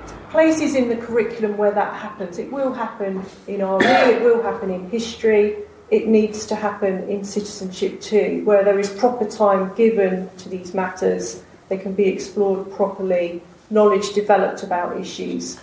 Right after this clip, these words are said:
et cetera, et cetera. One of the things we have, um, been challenging over recent years is some of the pedagogies that have built up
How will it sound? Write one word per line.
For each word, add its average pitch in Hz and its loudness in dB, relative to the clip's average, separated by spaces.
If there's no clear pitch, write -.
et - -10
cetera, - -2
et - -14
cetera. 175 -6
One 294 6
of 330 0
the 320 0
things 262 4
we 247 2
have, 285 2
um, 190 2
been 208 2
challenging 196 0
over 185 0
recent 202 -4
years 190 0
is 208 0
some 240 4
of 254 2
the 254 0
pedagogies 214 -2
that 208 2
have 196 -2
built 190 -2
up 196 2